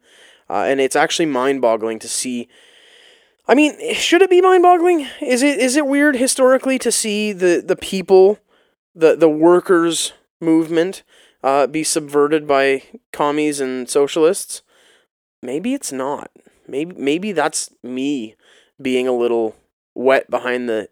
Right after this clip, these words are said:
ears and, and taking things too innocently.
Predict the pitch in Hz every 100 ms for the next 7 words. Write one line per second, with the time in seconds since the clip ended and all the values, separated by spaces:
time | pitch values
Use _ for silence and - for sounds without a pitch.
0 | - 139 135 120 107 113 107 - 123 120
1 | 117 _ _ _ _ _ _ _ _ _
2 | - 165 147 143 131 135 131 - - -
3 | - 135 127 127 120 _ - 127 131 -
4 | 113 78 60